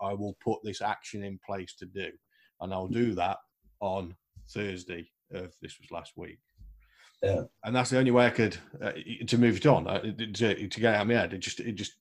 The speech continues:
Speaker 1: taking it and saying, "I can't, you know, it needs to go. I've got to get rid of this thought process. What can
Speaker 2: Mm.
Speaker 1: I do around it? This is what I can do, this action. Right, let's park it now. Let me
Speaker 2: Yeah.
Speaker 1: get back to where I was." But it niggled me,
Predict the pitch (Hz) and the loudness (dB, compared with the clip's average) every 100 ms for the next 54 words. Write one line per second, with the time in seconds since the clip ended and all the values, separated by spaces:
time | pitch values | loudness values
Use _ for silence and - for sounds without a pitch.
0 | _ - 123 131 127 107 107 98 113 104 | _ -20 2 4 4 2 -2 0 0 2
1 | 101 - - - - _ _ - - 131 | 0 -6 -20 -20 -20 _ _ -6 4 6
2 | 123 113 110 101 95 101 117 131 - 90 | 6 4 0 2 0 -2 2 2 2 -4
3 | 90 85 127 127 107 104 101 98 92 - | -4 0 4 4 2 -2 -4 -6 -10 -4
4 | 117 107 - 85 82 104 - 120 92 101 | -4 -4 -6 -10 -10 -14 -4 -2 -2 -4
5 | 95 98 92 110 113 110 110 - 135 104 | -4 -4 -4 0 0 0 -2 -2 -4 -4
6 | 98 95 87 95 95 98 98 117 95 82 | -8 -8 -10 -12 -10 -8 -6 -8 -8 -12
7 | - 98 90 90 85 - - 90 - 98 | -10 -14 -12 -12 -12 -12 -16 -18 -10 -10
8 | 92 92 95 95 92 95 90 90 95 90 | -8 -12 -12 -10 -6 -4 -4 -4 -6 -4
9 | 104 - 101 95 90 92 95 87 - - | -6 -6 -6 -4 -4 -4 -6 -8 -16 -20
10 | - - - _ _ - 117 110 120 175 | -20 -20 -20 _ _ 0 2 4 8 8
11 | 175 98 101 147 - | 8 6 2 0 -4